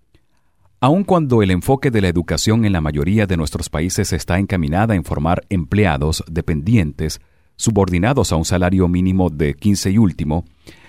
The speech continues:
la idea de esta obra es hacer un llamado para que los docentes cambien el paradigma que han internalizado durante años e inicien un proceso de exhortar a sus alumnos a consolidar su capacidad como empresarios,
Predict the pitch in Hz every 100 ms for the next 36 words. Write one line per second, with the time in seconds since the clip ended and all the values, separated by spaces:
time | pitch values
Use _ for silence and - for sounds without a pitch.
0 | _ - 120 147 196 190 101 110 - 120
1 | 98 73 85 - - - - 113 143 180
2 | 180 131 110 151 113 85 82 80 85 82
3 | 87 80 101 101 95 - 120 131 107 90
4 | 90 80 80 135 98 82 - 82 101 101
5 | 92 85 76 120 113 95 82 76 85 65
6 | 65 65 - _ _ _ _ _ - 101
7 | 92 104 131 120 107 98 113 - 107 92
8 | 82 92 76 98 101 98 95 82 107 87
9 | 90 - - - - - 131 120 127 120
10 | 160 - 143 123 110 107 98 110 - 104
11 | 90 85 85 78 65 67 71